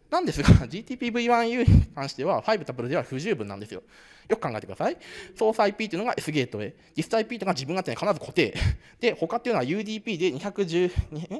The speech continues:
二千百五十二っていうポート番号を使うんですよ。だからこんな風にパケットダンプすると固定なんですよ。ということでですね、じゃあそこでじゃあティーアイディーをうまく使ってやりましょうっ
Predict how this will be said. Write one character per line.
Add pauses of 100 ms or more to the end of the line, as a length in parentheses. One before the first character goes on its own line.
(100)
二
千 (300)
百
五
十
二
っ
て
い
う
ポ
ー
ト
番
号
を
使
う
ん
で
す
よ。 (360)
だ
か
ら
こ
ん
な
風
に
パ
ケ
ッ
ト
ダ
ン
プ
す
る
と
固
定 (100)
な
ん
で
す
よ。 (800)
と
い
う
こ
と
で
で
す
ね、 (280)
じ
ゃ
あ
そ
こ
で
じ
ゃ
あ
テ
ィ
ー
ア
イ
デ
ィ
ー
を
う
ま
く
使
っ
て
や
り
ま
し
ょ
う
っ